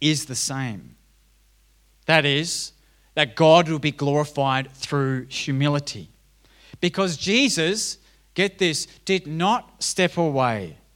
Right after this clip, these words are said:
from suffering, but stepped into it. And so you have a rock solid assurance, as true as there was a cross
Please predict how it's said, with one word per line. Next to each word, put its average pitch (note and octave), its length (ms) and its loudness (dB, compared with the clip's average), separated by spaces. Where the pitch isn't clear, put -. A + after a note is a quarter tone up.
from A#2+ 200 -2
suffering, G2 600 -8
but B2+ 160 -6
stepped - 440 -8
into E3 400 -2
it. - 260 -16
And E3+ 80 -2
so F#3 80 0
you A3 180 0
have A3 240 2
a G3+ 80 6
rock F3+ 440 4
solid G3+ 400 4
assurance, F#3 920 -2
as E3+ 260 0
true A#3+ 520 4
as E3 240 0
there G#3 200 6
was G3+ 200 4
a F#3 40 -4
cross F#3 640 4